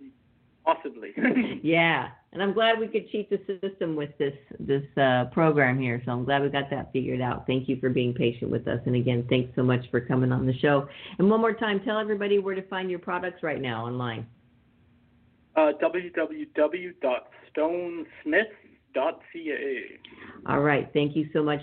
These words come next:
Speaker 2: Levi. Have an awesome day. Happy Weeds Day Wednesday.
Speaker 1: You as well. Take care.
Speaker 2: All right. We'll chat soon.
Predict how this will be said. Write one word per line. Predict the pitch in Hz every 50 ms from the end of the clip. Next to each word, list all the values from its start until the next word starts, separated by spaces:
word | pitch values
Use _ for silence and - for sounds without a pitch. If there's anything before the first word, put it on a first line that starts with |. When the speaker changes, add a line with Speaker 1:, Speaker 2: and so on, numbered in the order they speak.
| -
Speaker 2:
Levi. | - 151 143 143 143 147
Have | 156 156 147 147
an | 147 143
awesome | - 151 143 151 160 160 - 156 156 156
day. | 156 151 143 135 135 139
Happy | 147 151 - - 160 156 151
Weeds | 160 165 - - -
Day | 175 165 160
Wednesday. | 160 165 165 165 - - 160 135 123 123 - - - - - - - - - - - - - - - _ _ _ _ _ _ _ _ _
Speaker 1:
You | 156 170 170 170 165
as | 156 156
well. | 151 160 156 156 156 156 - -
Take | 165 151 - -
care. | 170 160 160 156 156 151 147 143 - - - - - - - 143
Speaker 2:
All | 143 147
right. | 147 139 127 127
We'll | 139 135
chat | 131 - 147 - - -
soon. | - 139 127 123 123